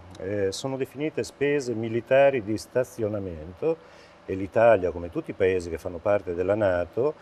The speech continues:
con gli Stati Uniti d'America pagano per avere all'interno del proprio territorio le basi. Io credo che sia una sorta di gabello di guerra da questo punto di vista, anche perché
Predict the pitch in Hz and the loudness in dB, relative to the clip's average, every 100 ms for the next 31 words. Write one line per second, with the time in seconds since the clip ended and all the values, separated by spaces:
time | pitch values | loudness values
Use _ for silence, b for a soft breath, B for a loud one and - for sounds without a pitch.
0 | B B - - 123 107 - 110 110 120 | B B -10 0 0 0 -2 -2 -2 -6
1 | 123 107 123 127 120 123 139 151 156 156 | -6 -2 0 2 2 2 0 0 0 -2
2 | - - - 131 135 147 160 160 - 123 | -10 -2 2 4 4 0 0 -6 -4 0
3 | 113 117 139 123 107 107 104 139 135 120 | 0 2 2 2 0 -2 0 2 2 0
4 | 110 - 135 123 123 120 - 107 113 123 | -4 -4 -4 -4 -4 -6 -4 0 0 2
5 | 113 107 98 90 82 92 131 - 139 113 | 2 2 2 2 0 -2 -4 -2 -2 -4
6 | - 120 123 - 135 143 139 120 110 B | -6 -6 -6 -4 -2 -2 0 0 0 B
7 | B - 107 110 113 120 123 117 104 107 | B -8 -4 2 8 10 8 6 0 6
8 | 131 104 85 80 85 85 85 85 85 85 | 8 10 6 2 0 0 -2 -6 -8 -10
9 | 85 85 85 87 85 - 110 123 95 104 | -8 -8 -6 -6 -6 -2 -2 0 0 0
10 | 98 123 131 | 0 2 0